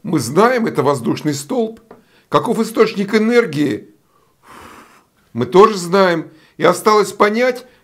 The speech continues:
как здесь работает обратная связь. А работает она довольно просто.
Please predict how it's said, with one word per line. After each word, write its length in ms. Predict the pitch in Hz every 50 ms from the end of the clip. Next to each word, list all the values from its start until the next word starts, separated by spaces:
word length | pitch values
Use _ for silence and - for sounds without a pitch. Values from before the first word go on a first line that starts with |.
| _ _
как 220 | - 214 202 156
здесь 260 | 139 151 - 175 -
работает 680 | 175 151 151 147 165 226 233 233 - 214 226 220 - - -
обратная 640 | 139 135 - 135 135 147 156 151 135 127 127 113 104
связь. 500 | - - 98 104 135 127 - - - _ _ _ _ _ _ _ _
А 100 | - 143
работает 600 | 160 196 202 208 285 294 285 - 233 190 170 - 156
она 180 | 131 123 123
довольно 460 | 117 101 170 208 247 262 247 220 208
просто. 580 | - - 160 135 127 113 - - - 98 87